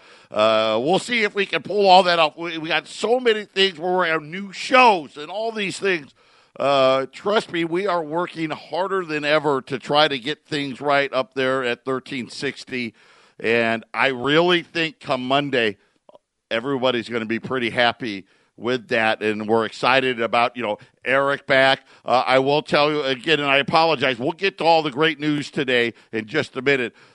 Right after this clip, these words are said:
Uh, but Colorado, you may know this, you may remember this guy. I had a conversation yesterday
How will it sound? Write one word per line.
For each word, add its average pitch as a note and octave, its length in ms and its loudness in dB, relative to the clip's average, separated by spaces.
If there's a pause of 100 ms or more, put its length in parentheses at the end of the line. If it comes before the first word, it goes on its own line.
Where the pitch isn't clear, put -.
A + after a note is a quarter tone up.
Uh, A2+ 400 2
but A#2+ 180 -2
Colorado, E3 800 2
you C#3+ 180 -6
may E3+ 300 0
know E3 300 2
this, D#3+ 340 -6 (100)
you F3 240 -8
may F3+ 140 -2
remember E3+ 420 -2
this E3 280 -6
guy. C#3 400 0 (200)
I A#2 160 -2
had D3 260 0
a C#3+ 60 -4
conversation D#3+ 1300 -4
yesterday D3 1160 0